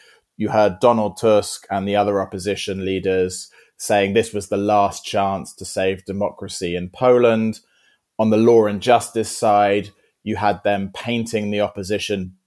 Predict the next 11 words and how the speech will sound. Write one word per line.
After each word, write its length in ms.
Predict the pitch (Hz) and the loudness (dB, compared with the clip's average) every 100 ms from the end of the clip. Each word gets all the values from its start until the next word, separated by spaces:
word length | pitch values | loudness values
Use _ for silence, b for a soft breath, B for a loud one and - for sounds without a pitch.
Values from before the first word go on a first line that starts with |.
| _ - | _ 0
basically 600 | 139 175 - - 117 98 | 2 2 -2 0 2 2
as 140 | 82 | -2
traitors 920 | - - 113 127 123 104 95 87 - | -8 -4 0 0 0 -2 -2 -2 -8
who, 300 | - 98 95 92 b b - | -6 -4 -4 -6 b b -4
if 180 | 123 - | -4 0
they 120 | 110 | 0
were 260 | 107 101 98 | 2 0 0
elected, 600 | 104 - - 104 95 90 | 0 -2 -2 -2 -2 -2
were 80 | |
going 340 | 98 101 101 95 | -4 -2 -4 -6
to 360 | 101 98 95 | -2 -2 -2